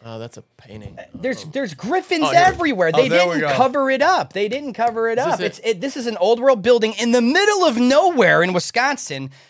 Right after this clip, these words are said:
Speaker 2: and they did not. Mo-, I would say, I'm, and I'm being honest here, Sam.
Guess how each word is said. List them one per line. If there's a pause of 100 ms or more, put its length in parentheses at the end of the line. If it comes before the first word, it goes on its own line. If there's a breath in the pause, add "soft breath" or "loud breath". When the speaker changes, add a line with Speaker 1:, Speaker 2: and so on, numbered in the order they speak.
(180 soft breath)
Speaker 2:
and
they
did
not. (100)
Mo-,
I
would
say,
I'm,
and
I'm
being
honest
here,
Sam.